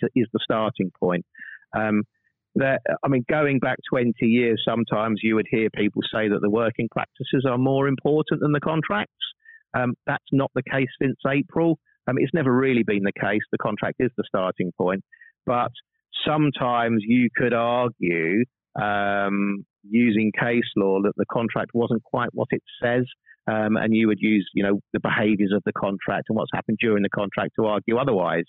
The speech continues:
You can't do that anymore, not after what the binding law from the Court of Appeal. Um, so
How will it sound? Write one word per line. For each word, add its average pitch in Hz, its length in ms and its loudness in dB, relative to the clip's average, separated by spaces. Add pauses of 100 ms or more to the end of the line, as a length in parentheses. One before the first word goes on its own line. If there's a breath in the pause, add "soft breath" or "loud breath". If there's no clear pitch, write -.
(420)
You 123 100 -4
can't 156 260 -2
do 143 140 4
that 107 180 -2
anymore, 87 440 -2
not 113 260 -2
after - 180 -2
what 110 260 0
the - 100 -8
binding 101 400 2
law 101 200 2
from 101 100 0
the 98 60 0
Court 95 280 -2
of 90 100 -2
Appeal. 107 420 -2 (800 loud breath)
Um, 113 320 0 (160)
so 139 340 2